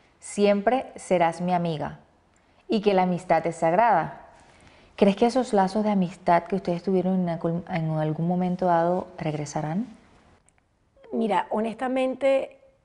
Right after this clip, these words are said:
Speaker 2: eh, la persona que yo conocí antes no es la persona que, que está hoy. Inclusive en momentos me he llegado a preguntar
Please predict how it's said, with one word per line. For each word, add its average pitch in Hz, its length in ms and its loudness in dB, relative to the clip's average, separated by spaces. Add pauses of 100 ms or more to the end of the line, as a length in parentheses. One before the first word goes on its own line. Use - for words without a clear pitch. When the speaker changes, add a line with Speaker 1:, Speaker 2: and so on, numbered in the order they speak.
(760)
Speaker 2:
eh, 202 180 2
la 185 140 4
persona 202 400 -4
que 247 100 0
yo 220 100 2
conocí 220 380 -2
antes 277 560 0
no 190 100 -2
es 185 60 -2
la 196 100 -4
persona 190 420 -6
que, 196 180 -10 (460)
que 190 320 -6 (180)
está 196 320 0
hoy. 180 280 -2 (360)
Inclusive 208 500 2
en 226 80 2
momentos 220 440 0
me 214 100 -2
he - 20 -4
llegado 214 260 2
a 220 80 2
preguntar 202 600 -2